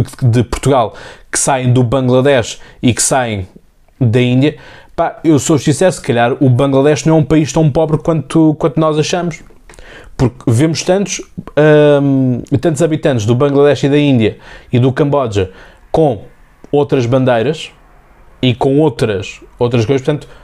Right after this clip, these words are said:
não percebo. Pá, se calhar a Plural e a Valente Produções aqui em Portugal tem que aprender um bocadinho com,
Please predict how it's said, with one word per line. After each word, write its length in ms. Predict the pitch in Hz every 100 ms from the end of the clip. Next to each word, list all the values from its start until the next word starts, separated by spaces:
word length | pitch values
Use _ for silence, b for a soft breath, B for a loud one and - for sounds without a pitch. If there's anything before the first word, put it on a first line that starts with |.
| B B B B
não 260 | 139 165 180
percebo. 360 | - 185 180 - - - _ - - - _ - - - - - B B B -
Pá, 260 | 160 139 -
se 100 | -
calhar 280 | 131 135
a 40 | 135
Plural 520 | - 127 135 139 135
e 80 | 123
a 40 |
Valente 420 | 104 117 120 113
Produções 480 | - 117 - 135 120
aqui 180 | 123 -
em 80 | 127
Portugal 320 | - 143 143
tem 140 | 151
que 80 | 143
aprender 240 | 131 143 143
um 60 |
bocadinho 360 | 135 143 143 135
com, 320 | 151 143 147